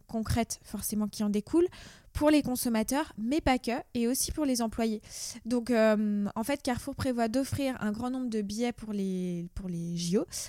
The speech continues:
hein, à travers des opérations prof-, promotionnelles. Donc ça, on peut le voir en, en magasin. Communique en allée centrale là-dessus. Donc ça, même chose, c'est quand même, euh, assez, euh, inédit. Et puis, il y a aussi les employés qui auront,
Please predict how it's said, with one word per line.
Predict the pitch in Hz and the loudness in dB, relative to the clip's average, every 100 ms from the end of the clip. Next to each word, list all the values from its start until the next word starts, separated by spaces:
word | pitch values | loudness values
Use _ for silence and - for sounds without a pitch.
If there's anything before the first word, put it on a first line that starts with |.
| - | -4
hein, | 208 | 0
à | 220 | 0
travers | 214 220 214 202 | 0 -2 0 0
des | 202 | -2
opérations | 208 220 214 - 233 | -2 -2 -2 -2 -4
prof-, | - 226 220 - | -4 -4 -6 -8
promotionnelles. | - 220 214 208 196 220 370 | -4 -2 0 -2 -2 -2 -2
Donc | 254 180 | -4 -2
ça, | 254 | -2
on | 254 | 0
peut | 220 | 0
le | |
voir | 202 214 214 | 2 2 2
en, | 190 180 | -2 -2
en | 202 | 0
magasin. | 202 196 214 240 - - | 0 2 0 0 -4 -12
Communique | - 330 311 311 294 294 285 - - - - _ | 4 6 6 2 -4 -6 -8 -12 -14 -20 -20 _
en | 233 240 | 0 2
allée | 247 247 | 4 4
centrale | 240 240 - 254 247 226 - _ - | 2 0 0 2 2 0 -6 _ -10
là-dessus. | 208 208 - - 330 - - - - - - 208 | -2 0 0 -2 -2 -6 -18 -20 -18 -18 -12 -8
Donc | 196 | -2
ça, | 247 254 - | 2 2 2
même | 208 214 | -2 -2
chose, | 226 277 | 0 0
c'est | - 208 | -2 -2
quand | 202 | -2
même, | 208 208 | 0 0
euh, | 185 - | -2 -2
assez, | 208 - 226 214 | -2 0 0 0
euh, | 196 - | -2 -4
inédit. | 214 220 214 208 285 - - - - - | -2 0 0 0 -2 -4 -12 -18 -4 2
Et | 269 | 2
puis, | - 294 330 | 2 2 4
il | |
y | 302 | 6
a | 226 | 4
aussi | 254 339 | 4 4
les | 302 262 | 2 2
employés | 254 240 233 277 | 0 0 0 0
qui | - 220 | -2 -2
auront, | 220 254 294 | 0 -2 -4